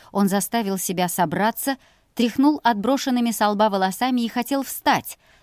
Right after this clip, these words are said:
но Логов удержал его за плечо. «Сидите, сидите, мы тоже присядем». Не дожидаясь, когда Артур произнесет это вслух,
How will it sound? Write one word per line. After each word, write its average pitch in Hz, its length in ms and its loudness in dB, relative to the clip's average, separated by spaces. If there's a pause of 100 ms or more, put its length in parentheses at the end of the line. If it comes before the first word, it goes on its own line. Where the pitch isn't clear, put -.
но 196 280 0
Логов 254 480 -2
удержал 233 480 2
его 196 240 -2
за 185 100 -4
плечо. 135 400 -10 (680)
«Сидите, 294 460 -2
сидите, 160 640 -4
мы 254 160 2
тоже 160 260 -2
присядем». 151 640 -6 (800)
Не 208 160 2
дожидаясь, 226 580 0
когда 220 380 0
Артур 214 460 -2
произнесет 190 760 -2
это 170 220 -6
вслух, 285 420 -6